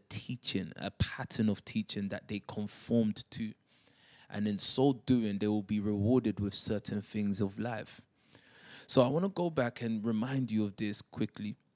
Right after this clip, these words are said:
because I woke up with a certain resolve this morning. Um, but you will remember that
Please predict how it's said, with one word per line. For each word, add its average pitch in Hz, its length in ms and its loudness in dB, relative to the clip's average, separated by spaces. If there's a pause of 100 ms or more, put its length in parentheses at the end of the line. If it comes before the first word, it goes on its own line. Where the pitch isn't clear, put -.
(720)
because 104 300 -2
I 101 40 -2
woke 113 320 0
up 107 140 -6
with 95 140 -4
a 101 80 -4
certain 104 400 -2
resolve 101 440 2
this 98 220 -2
morning. 101 380 -4 (580)
Um, 95 340 -2 (400)
but 123 160 6
you 113 120 4
will 113 100 4
remember 135 400 2
that 113 240 -4